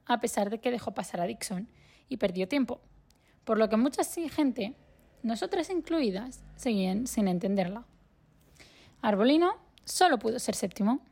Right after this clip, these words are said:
En la salida, Alonso López conservó su pole y se fue de Ogura y Dixon, mientras Aldeguer y Arenas lo seguían,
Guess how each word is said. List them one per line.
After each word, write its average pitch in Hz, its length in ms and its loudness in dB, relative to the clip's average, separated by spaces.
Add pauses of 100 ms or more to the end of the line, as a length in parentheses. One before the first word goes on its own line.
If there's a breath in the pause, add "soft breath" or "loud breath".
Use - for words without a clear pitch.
(1400 soft breath)
En 254 140 8
la 226 80 8
salida, 269 500 2 (540)
Alonso 208 380 2
López 254 340 4
conservó 202 420 0
su 330 140 -2
pole 226 400 2 (240)
y 262 120 -2
se 226 120 -2
fue 214 280 0
de 254 120 0
Ogura 185 300 2
y 214 40 2
Dixon, 185 440 -6 (340 soft breath)
mientras 240 380 -2
Aldeguer 269 640 4
y 330 100 0
Arenas 226 440 2 (440)
lo 247 160 0
seguían, 247 520 -2